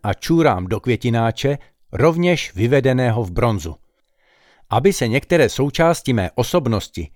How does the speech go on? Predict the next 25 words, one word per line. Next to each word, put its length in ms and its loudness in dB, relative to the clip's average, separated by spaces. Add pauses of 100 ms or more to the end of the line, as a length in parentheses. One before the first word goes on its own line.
z 200 -4
nichž 320 0
poznámé 640 0
balistické 680 -2
křivce 460 -4
proudí 440 -2
pramínek 500 0
čisté 400 -4
vody, 260 0 (420)
obešly 500 0
bez 280 -2
určitých 680 -4
nevkusných 600 -4
detailů, 640 0 (400)
mám 300 2
na 80 2
sobě 340 0 (100)
oblečené 600 0
místo 320 -2
běžných 420 0
kalhot 420 0
něco, 540 -2
co 160 -2
připomíná 800 0
tepláky. 600 -4